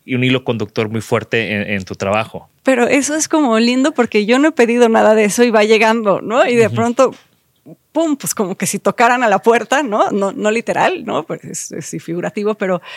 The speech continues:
Speaker 2: pero de pronto, "Wow, ¿qué? ¿Lo quiero? ¿No lo quiero? ¿Lo hago? Va", ¿no? <laughs> Así me han pasado justo
Speaker 1: Ujú.
Speaker 2: en Maco y en
Speaker 1: Co-, como,
Speaker 2: y en
Speaker 1: como
Speaker 2: Centro.
Speaker 1: Emergente, ¿no? Que fuimos Joel y yo y
Speaker 2: <laughs>
Speaker 1: en, en la, en Zona Maco veinte veinte o algo así, te dijimos, "A ver, Ceci, ven para acá".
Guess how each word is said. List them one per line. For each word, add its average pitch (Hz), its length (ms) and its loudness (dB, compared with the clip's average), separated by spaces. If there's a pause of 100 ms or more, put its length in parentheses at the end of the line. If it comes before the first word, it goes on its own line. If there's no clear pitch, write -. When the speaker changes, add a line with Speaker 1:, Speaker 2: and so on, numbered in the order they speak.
(360)
Speaker 2:
pero 208 120 -6
de 185 60 -12
pronto, 208 260 -4
"Wow, 320 480 4
¿qué? 339 300 -2 (100)
¿Lo 240 160 0
quiero? 320 340 0
¿No 320 120 4
lo 320 80 0
quiero? 320 300 2
¿Lo 285 140 4
hago? 320 440 0 (140)
Va", 190 280 -2 (140)
¿no? 214 120 -2
<laughs> - 80 2
Así 277 320 2
me 247 100 2
han 226 140 2
pasado 185 440 2
justo - 360 -8
Speaker 1:
Ujú. - 80 -6
Speaker 2:
en - 180 -4
Maco 190 320 -2
y 170 120 -2
en 170 240 -4 (400)
Speaker 1:
Co-, 117 200 2
como, 120 400 2
Speaker 2:
y - 40 2
en 185 60 0
Speaker 1:
como 120 140 4
Speaker 2:
Centro. - 140 4
Speaker 1:
Emergente, - 380 0
¿no? 123 100 -2
Que - 140 -6
fuimos 123 240 -2
Joel 127 260 0
y 131 60 -2
yo 127 340 2
y 107 240 0 (160)
Speaker 2:
<laughs> - 160 -10
Speaker 1:
en, 110 320 -2
en 110 240 0
la, 110 80 0
en 110 540 -6
Zona 123 240 -2
Maco 120 420 0
veinte 117 300 -2
veinte 113 320 -2
o 110 60 0
algo 113 120 0
así, 120 260 -2
te 120 120 -4
dijimos, 113 280 -2
"A 117 60 0
ver, 120 140 0
Ceci, 120 200 -2
ven 120 120 0
para 123 160 -2
acá". 113 320 -4